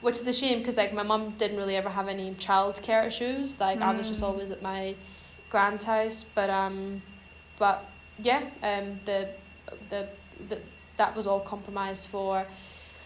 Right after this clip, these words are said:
Speaker 1: what was thought to be the bigger gift of, um, you know, a better life, better quality, better progression.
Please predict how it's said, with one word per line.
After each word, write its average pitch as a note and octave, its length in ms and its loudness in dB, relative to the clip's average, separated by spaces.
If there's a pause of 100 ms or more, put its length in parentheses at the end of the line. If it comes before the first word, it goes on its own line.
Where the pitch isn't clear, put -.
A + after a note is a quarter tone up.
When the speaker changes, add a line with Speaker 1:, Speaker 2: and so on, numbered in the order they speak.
(140)
Speaker 1:
what A#3+ 120 2
was A#3 120 -2
thought - 180 0
to A#3 100 -6
be A3 100 -2
the A3 60 -2
bigger G#3+ 320 0
gift G#3 420 -2
of, G#3+ 640 2
um, G#3+ 540 0 (880)
you B3+ 80 -4
know, G#3 240 -4
a - 80 -18
better G#3 160 -4
life, G3+ 540 -4
better G#3 160 -6
quality, G#3+ 1000 -8
better G#3+ 140 -6
progression. A3 840 -10